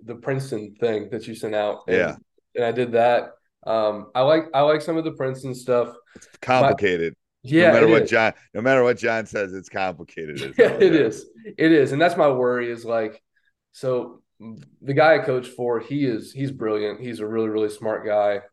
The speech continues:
Speaker 1: Um, he was, he was a grad assistant on the, on the Florida national championship teams, the back-to-back championship teams. Um, really, really smart guy, um, and coached for a long time. His dad was a coach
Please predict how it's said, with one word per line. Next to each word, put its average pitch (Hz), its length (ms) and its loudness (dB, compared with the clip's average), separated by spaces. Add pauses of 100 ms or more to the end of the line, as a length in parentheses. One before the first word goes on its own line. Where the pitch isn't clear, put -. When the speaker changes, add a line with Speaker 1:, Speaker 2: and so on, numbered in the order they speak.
Speaker 1:
Um, 107 300 -4
he 127 100 -6
was, 117 280 -4
he 147 80 -4
was 139 100 -2
a 123 40 -8
grad 139 240 4
assistant 131 600 -4
on 113 240 -4
the, 104 260 -8
on 107 160 -4
the 101 120 -8
Florida 110 580 -4
national 113 340 -6
championship 107 560 -8
teams, 101 320 -12
the 107 80 -12
back-to-back 104 480 -6
championship 104 680 -12
teams. 101 480 -14 (400)
Um, 98 480 -4 (220)
really, 131 440 -2
really 117 240 -6
smart 95 480 -10 (420)
guy, 87 400 -12
um, 98 500 -10
and 98 120 -14
coached 113 240 -8
for - 80 -10
a 107 80 -6
long 107 180 -4
time. 104 360 -6
His 120 180 -10
dad 120 340 2
was 107 180 -6
a 107 100 -8
coach 110 280 -6